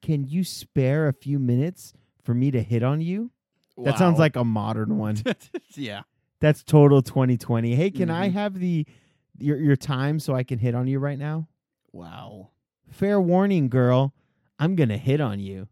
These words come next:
Speaker 2: I wonder if girls get tired of that.
Speaker 1: Fuck yeah, I'm sure they do.
Speaker 2: But they also like the attention. It all depends on what the guy looks like that's saying.
Speaker 1: I think it all depends on the situation. I think it's more along the lines of not just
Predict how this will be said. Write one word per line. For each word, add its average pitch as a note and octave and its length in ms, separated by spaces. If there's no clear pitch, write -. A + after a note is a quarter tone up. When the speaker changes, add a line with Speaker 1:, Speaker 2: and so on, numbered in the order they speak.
Speaker 2:
I D3+ 40
wonder E3 140
if A2+ 120
girls A2 260
get G2 160
tired F#2+ 300
of F#2+ 60
that. G2+ 220
Speaker 1:
Fuck - 380
yeah, D#3+ 300
I'm D#3 100
sure A3+ 200
they B2 140
do. G#2 360
Speaker 2:
But F3 100
they A3 100
also B3 200
like C3+ 180
the A2 100
attention. A#2+ 580
It D3+ 120
all F3 120
depends D3+ 320
on B2 100
what A2+ 100
the - 80
guy A2 280
looks A#2 340
like G#2 240
that's G2+ 220
saying. - 360
Speaker 1:
I G3+ 40
think G#3+ 160
it F3 100
all D#3+ 120
depends C#3 440
on B2+ 100
the A#2 80
situation. G#2+ 920
I B2 80
think C#3 240
it's A#2+ 180
more A#2+ 280
along A#2 280
the A2 80
lines A2 360
of G#2 160
not A2 240
just - 260